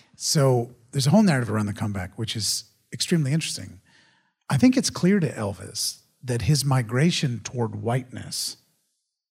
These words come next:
was not in his interest. Might have been in his economic interest, but in his life interest, it was not. Feeling,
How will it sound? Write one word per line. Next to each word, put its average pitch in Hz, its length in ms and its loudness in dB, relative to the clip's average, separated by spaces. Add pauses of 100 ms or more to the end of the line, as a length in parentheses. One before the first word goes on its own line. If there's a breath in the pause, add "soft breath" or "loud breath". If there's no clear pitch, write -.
(380)
was 131 260 2
not 123 200 0
in 110 120 -4
his 95 180 -4
interest. - 580 -12 (240)
Might 196 140 6
have 190 80 4
been 131 100 -2
in 120 40 -6
his 110 100 -6
economic 117 500 -4
interest, - 460 -12 (300 soft breath)
but 120 100 -6
in 120 40 -2
his 120 160 0
life 151 340 4
interest, 101 400 -10
it 120 80 -18
was 113 140 -10
not. 95 320 -12 (300 soft breath)
Feeling, 156 480 2